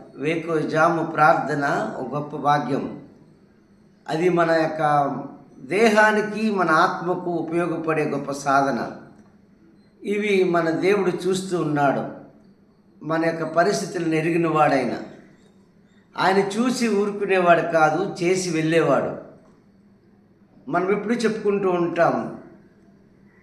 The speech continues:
ఆనాడు ఒక తెగవారు, ఒక జాతి వారు బానిస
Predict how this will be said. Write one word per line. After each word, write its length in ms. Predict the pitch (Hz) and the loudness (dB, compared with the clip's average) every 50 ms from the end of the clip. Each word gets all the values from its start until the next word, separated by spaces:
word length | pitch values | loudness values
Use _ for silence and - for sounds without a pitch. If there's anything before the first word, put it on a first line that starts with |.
| _ _ - | _ _ -4
ఆనాడు 420 | - 165 185 190 214 240 247 226 226 | -2 0 2 6 6 6 6 6 6
ఒక 200 | 220 220 208 196 | 4 4 2 0
తెగవారు, 720 | 185 - - - 185 190 214 226 214 208 185 170 156 - | -2 -2 0 2 2 4 4 4 6 8 8 8 8 6
ఒక 240 | - 107 123 - 143 | 2 -2 -6 -8 -8
జాతి 500 | 123 - - 165 170 196 - - - 202 | -6 0 4 6 6 6 6 4 2 2
వారు 500 | 175 165 156 143 127 - - - - - - - - - | 2 4 4 4 4 2 -2 -6 -8 -12 -16 -20 -20 -18
బానిస 640 | 127 120 113 143 160 185 214 220 208 - - - | -14 -6 0 4 4 4 4 4 0 -2 0 2